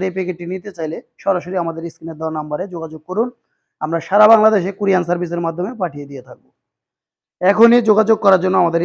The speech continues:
স্ক্রিনে দেওয়া নাম্বারে কল দিয়ে আপনার অর্ডারটি কনফার্ম করুন। সর্বনিম্ন দশ কেজি মাল হলেই আপনি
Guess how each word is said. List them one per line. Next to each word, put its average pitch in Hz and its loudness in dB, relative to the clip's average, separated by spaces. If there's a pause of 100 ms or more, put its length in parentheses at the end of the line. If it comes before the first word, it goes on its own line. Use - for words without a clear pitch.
স্ক্রিনে 180 -4
দেওয়া 180 2
নাম্বারে 165 -2 (100)
কল 175 0 (120)
দিয়ে 165 -2 (240)
আপনার 160 -2 (120)
অর্ডারটি 165 -4 (120)
কনফার্ম 139 -6
করুন। 120 -14 (520)
সর্বনিম্ন 226 2 (140)
দশ 208 4
কেজি 233 0
মাল 208 6
হলেই 185 2
আপনি 185 -4